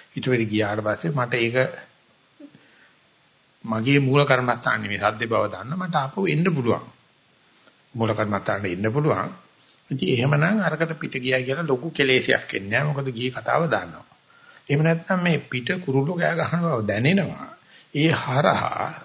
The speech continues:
සද්දේ තියෙද්දිම වම දකුණ තේරෙනවා. එහෙම නැත්නම්, අ, වම දකුණ තේරෙද්දි,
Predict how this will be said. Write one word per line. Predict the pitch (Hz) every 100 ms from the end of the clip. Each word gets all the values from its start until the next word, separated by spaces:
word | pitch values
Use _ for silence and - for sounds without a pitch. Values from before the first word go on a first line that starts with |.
| - _ _ _
සද්දේ | - 117 120 123 120
තියෙද්දිම | - 127 156 165 214 139 90 - - - -
වම | - 147
දකුණ | 170 151 202 247
තේරෙනවා. | 240 - 110 - - _ _ _ _ _ _ _ _ -
එහෙම | 123 170
නැත්නම්, | 214 175 - 85 110 190 - - - - - _
අ, | - 107 101 101 92 - - _ _ _ _ _ _ - - _ _ _ _ _ _ _ _
වම | - 113 147
දකුණ | 170 156 190 175
තේරෙද්දි, | - 131 147 180 185 170 175